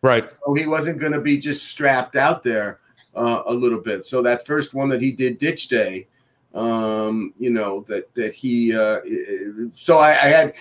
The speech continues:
Speaker 2: he had done that, and then we did Vegas, and then the one that we really bonded on was when we did the sixties. And that's why when we had Jay on the show the first time, I wanted to talk about him as a director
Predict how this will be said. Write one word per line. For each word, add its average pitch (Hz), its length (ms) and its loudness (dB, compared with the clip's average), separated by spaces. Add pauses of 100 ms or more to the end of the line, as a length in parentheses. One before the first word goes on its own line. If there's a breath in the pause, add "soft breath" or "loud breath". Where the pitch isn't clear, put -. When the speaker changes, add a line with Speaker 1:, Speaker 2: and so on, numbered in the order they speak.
(140 loud breath)
Speaker 2:
he 170 140 6
had 143 120 4
done 214 240 6
that, 143 380 2 (180 soft breath)
and 151 180 0
then 165 220 2
we 165 160 -2
did 160 220 -4
Vegas, 151 580 0
and 151 280 -2
then 156 180 -2
the 147 80 0
one 190 260 6
that 170 180 4
we 151 140 2
really 165 460 4
bonded 135 380 2
on 127 220 2
was 127 160 -6
when 131 100 -10
we 131 80 -8
did 120 180 -12
the - 60 -18
sixties. - 720 -10 (360)
And 123 160 -4
that's 123 240 -2
why 117 380 4
when 120 200 -6
we 120 80 0
had 120 200 0
Jay 120 240 -2
on 120 180 2
the 113 60 -4
show 151 280 2
the 123 80 -4
first 123 280 -6
time, 117 120 0
I 110 80 -2
wanted 120 220 0
to - 60 -20
talk 107 240 0
about 107 280 -2
him 110 140 -12
as 101 120 -18
a 95 60 -20
director 101 640 -2